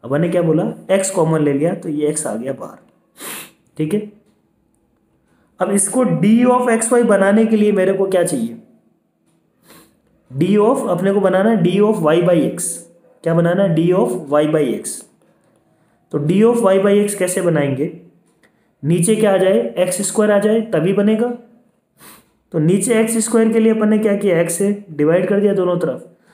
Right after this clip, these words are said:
अब ये क्या बन जाएगा बच्चों, d of y by x, d of y by x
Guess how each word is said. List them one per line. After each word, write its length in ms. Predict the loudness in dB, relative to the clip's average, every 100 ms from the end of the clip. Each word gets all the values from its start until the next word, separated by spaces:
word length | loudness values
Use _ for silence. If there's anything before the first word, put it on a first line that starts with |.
| _ -10
अब 120 | -4
ये 180 | 0 2
क्या 160 | 2 2
बन 160 | 2
जाएगा 280 | 2 2 2
बच्चों, 300 | 0 -2 -4 -6
d 200 | -4 -4 -2 0
of 320 | -2 -4 -10 -20 _ _ _ _ _ _ _ _ _ _ _ _ _ _ _ _ -10
y 200 | -2 0
by 140 | 2 0 0 -4 -12
x, 180 | -12 -14 -16 _ _ _ _ _ _ _
d 180 | -4 0 0
of 200 | 0 -2 -8 -14 _ _ _ _ _ _ _ _ _ _ _ _ _ _ _ _ _ _ _ _ _ _ _ _ _ -14
y 200 | -4 -4
by 140 | -2 -2 -4 -8 -12
x 240 | -12 -14